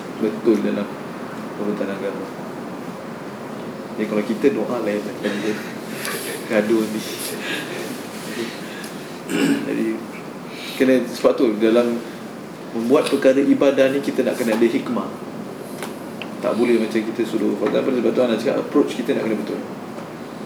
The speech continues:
Approach ni, ah, mainkan peranan yang besar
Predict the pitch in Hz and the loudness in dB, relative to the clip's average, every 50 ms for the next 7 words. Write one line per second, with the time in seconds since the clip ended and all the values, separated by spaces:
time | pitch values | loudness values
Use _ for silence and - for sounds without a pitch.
0 | - - - - - - - - - - - 123 120 113 107 110 - - - - | -10 -10 -10 -8 -8 -6 -2 0 0 0 0 0 0 0 0 -2 -4 -8 -10 -8
1 | - 98 95 101 104 104 101 98 - - 104 104 104 104 104 104 101 - 110 107 | -6 -6 -4 -2 -2 -2 -4 -4 -2 0 0 0 2 2 0 0 0 0 2 2
2 | 107 104 101 101 101 101 98 95 - - - - - - - - - - - - | 2 2 0 -2 -2 -4 -4 -6 -6 -6 -8 -8 -8 -8 -8 -8 -8 -8 -8 -10
3 | - - - - - 117 - - - 110 101 92 90 | -10 -10 -8 -4 -4 -2 0 2 4 4 4 4 0